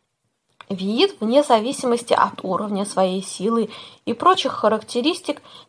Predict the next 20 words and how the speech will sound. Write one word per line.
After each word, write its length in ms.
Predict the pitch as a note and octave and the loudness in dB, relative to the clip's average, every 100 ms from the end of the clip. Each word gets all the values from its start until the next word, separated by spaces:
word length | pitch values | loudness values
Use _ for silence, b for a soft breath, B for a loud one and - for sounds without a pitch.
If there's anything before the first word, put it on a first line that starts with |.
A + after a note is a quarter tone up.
| - | -6
никогда 500 | A3 C4 B3+ F4 F#4+ | 0 2 6 6 8
бы 160 | E4+ | 6
не 120 | E4 | 4
посмел 520 | D#4+ E4 D#4+ E4 D#4 A#3 | 4 4 4 4 4 4
взять 360 | G3 A3 A3 | 4 2 2
на 100 | G#3+ | -2
себя 360 | A3 G#3 G#3 A#3+ | -4 0 4 4
столь 320 | - G#3 G3+ | 4 -2 0
ужасное 540 | - A3 B3 A#3+ - A#3+ | -2 2 4 4 2 2
проклятие, 720 | A#3+ C4 C#4 D#4 C#4 - G#3 B B3 - - _ _ _ | 4 4 6 6 6 2 -6 B -2 -2 -6 _ _ _
как 320 | B3+ B3 - - _ _ | 4 4 2 -16 _ _
осквернение 960 | A#3 A3+ - A3+ B3+ B3+ C#4+ D4+ A#3+ G#3 | 0 2 0 6 6 6 4 4 2 0
священного 800 | - G#3 G#3 - A#3+ A#3+ C4+ C#4+ | -2 -4 0 4 4 6 6 6
места, 520 | D#4+ E4 A#3+ - - - B B B B | 6 4 2 -2 -12 -12 B B B B
а 120 | G3 | 4
потому 640 | G3+ G3+ G3+ G#3+ B3+ G4 G4 | 6 6 8 8 6 4 2
ему 340 | G3+ A3 B3 | -4 0 2
пришлось 460 | D4 G#3 - B3 G#3+ | 2 -2 2 2 4
довольствоваться 920 | A3 A3 A3+ G#3+ - G3 F#3+ F#3+ - - B B | 4 4 4 2 -2 0 0 0 -4 -6 B B
простым 460 | - A3 - F4+ | 2 2 2 -4